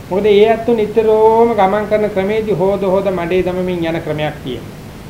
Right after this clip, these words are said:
යෝගාභ්‍යාසය කියලා කියන්නේ මෙන්න මේ විදිහට සංතානේ වරක පිරිසුදු කරනවා, නැවතත් කෙලෙසින් තෙමෙනවා.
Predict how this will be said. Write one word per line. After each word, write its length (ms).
යෝගාභ්‍යාසය 1000
කියලා 240
කියන්නේ 520
මෙන්න 340
මේ 280
විදිහට 600
සංතානේ 680
වරක 320
පිරිසුදු 420
කරනවා, 340
නැවතත් 600
කෙලෙසින් 420
තෙමෙනවා. 380